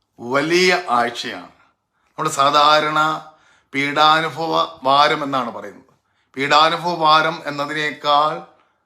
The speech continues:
ഇത് ഒരു വിശുദ്ധ വാരം, ഇത് വലിയ ഒരു ആഴ്ച. മാനവ ചരിത്രത്തിലെ തന്നെ ഏറ്റവും സുപ്രധാനമായ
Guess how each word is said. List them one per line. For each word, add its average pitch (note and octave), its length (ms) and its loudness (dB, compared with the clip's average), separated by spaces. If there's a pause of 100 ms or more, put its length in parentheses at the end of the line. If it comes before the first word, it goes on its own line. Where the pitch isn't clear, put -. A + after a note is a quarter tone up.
(260)
ഇത് C3 280 -6 (220)
ഒരു C3 200 -8
വിശുദ്ധ D3 360 -6 (160)
വാരം, A2 360 -2 (540)
ഇത് D3+ 180 -2 (680)
വലിയ E3 420 -2 (920)
ഒരു C3+ 140 -6 (160)
ആഴ്ച. C#3 260 -2 (300)
മാനവ D#3+ 320 2 (140)
ചരിത്രത്തിലെ D#3+ 800 -4
തന്നെ C#3+ 380 -8 (720)
ഏറ്റവും E3+ 600 -4 (140)
സുപ്രധാനമായ D3 880 0